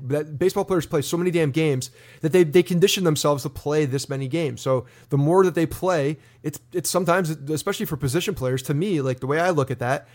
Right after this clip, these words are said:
I, I think it's just, you know, having them get used to it more. It's, it's, it's conditioning their body to play a lot. I mean, that's what they need to be conditioned for.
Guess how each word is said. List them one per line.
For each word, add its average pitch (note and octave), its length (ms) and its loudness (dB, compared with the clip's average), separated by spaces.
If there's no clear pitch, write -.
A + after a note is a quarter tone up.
I, E3 220 0
I F3 100 2
think F#3 220 -2
it's F3 140 0
just, - 180 -2
you D3+ 120 -4
know, D#3+ 240 2
having F3 300 2
them E3 260 2
get F3 180 4
used B3+ 240 0
to G#3 120 4
it D#3+ 60 2
more. B2 280 -2
It's, - 240 -10
it's, D#3 240 -6
it's - 160 -6
conditioning G3 520 4
their G#3 100 4
body G3+ 320 0
to - 60 2
play A3+ 240 2
a A#3 80 6
lot. B2 260 -4
I - 20 -10
mean, C3+ 160 -4
that's D#3 240 -2
what G3 140 2
they G#3 100 2
need F3+ 200 0
to G3 40 -4
be G3+ 120 -4
conditioned G3+ 420 -2
for. A#2+ 320 -6